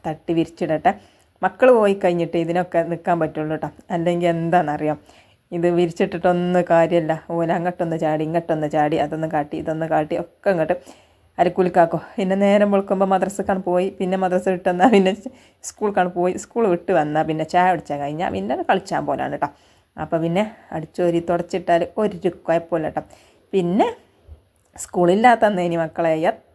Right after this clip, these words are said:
എത്ര തുടച്ചിട്ടും കാര്യമല്ല, ഇങ്ങനെ ചവിട്ട് തന്നെ പിന്നെയും ചവിട്ടുക, പിന്നെയും കയറുക,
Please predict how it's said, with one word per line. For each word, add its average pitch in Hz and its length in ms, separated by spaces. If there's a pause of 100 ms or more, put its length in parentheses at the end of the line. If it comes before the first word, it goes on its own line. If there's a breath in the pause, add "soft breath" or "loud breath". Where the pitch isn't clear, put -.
(160)
എത്ര 185 240
തുടച്ചിട്ടും 220 460
കാര്യമല്ല, 156 340 (540 loud breath)
ഇങ്ങനെ 160 640
ചവിട്ട് 165 300
തന്നെ 165 260
പിന്നെയും 170 320
ചവിട്ടുക, 156 380
പിന്നെയും 180 320
കയറുക, 165 280